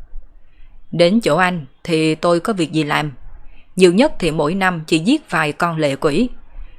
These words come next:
Thời gian còn lại đều ngồi không? Tôi không muốn lãng phí thời gian như vậy đâu." "Vậy cậu ở trường thì không lãng phí thời gian sao?"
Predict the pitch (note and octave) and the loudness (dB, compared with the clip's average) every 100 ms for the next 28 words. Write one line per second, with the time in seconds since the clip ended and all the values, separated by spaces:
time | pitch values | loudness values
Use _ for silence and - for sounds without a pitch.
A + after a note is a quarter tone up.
0 | - F3 E3+ G3 F#3+ D#3+ D3+ D3 D3+ E3 | 0 2 4 2 0 -2 0 -2 2 2
1 | D#3+ D#3+ D3+ F#3 F#3+ - - - - E3 | 4 0 2 -6 -6 -12 -18 -20 0 0
2 | E3 D#3 E3+ F3+ A#3 D3 - F#3 A#3 D#3 | 2 -2 0 0 0 -2 -2 -2 0 0
3 | E3 E3 E3 D#3 D3 E3 E3 _ - - | 0 0 0 0 2 0 0 _ -20 -20
4 | _ _ _ - - - - _ - _ | _ _ _ -20 -16 -16 -18 _ -20 _
5 | E3+ E3 D#3 D#3 D#3 D#3+ F#3+ G#3 E3+ D#3+ | 2 4 4 4 4 4 4 6 6 6
6 | C3+ _ - F3 G#3+ F#3+ D3 D#3+ G#3 A#3 | -4 _ 2 2 4 2 0 2 2 2
7 | D4+ E3+ F#3 G3+ G3 G3+ | 2 2 2 2 0 0